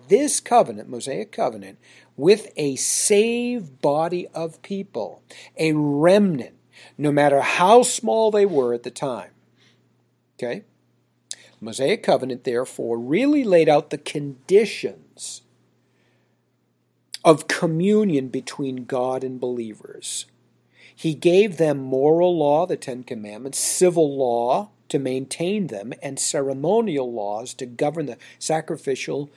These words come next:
system and the priesthood. If they obeyed, they would prosper.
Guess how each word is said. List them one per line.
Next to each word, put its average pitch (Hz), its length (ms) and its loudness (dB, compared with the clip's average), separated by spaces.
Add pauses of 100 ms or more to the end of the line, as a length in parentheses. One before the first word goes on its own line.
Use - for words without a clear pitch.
(140)
system 139 460 -6
and 113 80 -12
the 135 80 -10
priesthood. 196 480 -6 (480)
If 240 320 4
they 165 260 0
obeyed, 160 680 0
they 196 160 2
would 208 320 -6
prosper. 151 920 -8